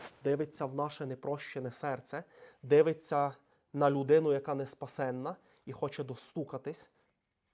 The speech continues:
Ти темрява, а я світло. Ти спротивився Божому Слову. Що зробили це прабатьки твої, те і ти зробив в своєму житті.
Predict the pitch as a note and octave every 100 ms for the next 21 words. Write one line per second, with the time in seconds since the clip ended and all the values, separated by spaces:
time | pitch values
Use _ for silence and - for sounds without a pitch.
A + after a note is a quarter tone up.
0 | _ - B2 C3+ C#3 C3+ C3 B2 A#2 _
1 | _ _ _ _ _ _ _ _ _ _
2 | _ _ _ _ _ _ _ _ _ _
3 | - B2+ B2 - C#3 B2+ - B2 - _
4 | _ _ _ D3 C#3+ - C#3+ C#3 D#3 D3
5 | C3+ - B2+ C#3+ C3+ C3+ B2 - C#3 C3+
6 | A#2+ - _ - - _ _ _ _ _
7 | _ _ _ _ - C#3 C#3+ C#3+ D3+ D3+
8 | D3+ D3 D3 C3+ C3 - D#3+ D#3+ D#3+ D3+
9 | D3 D3 C3 C3 D3+ C#3+ D3+ D3+ C#3+ -
10 | D3 C#3+ C3+ C#3 - C#3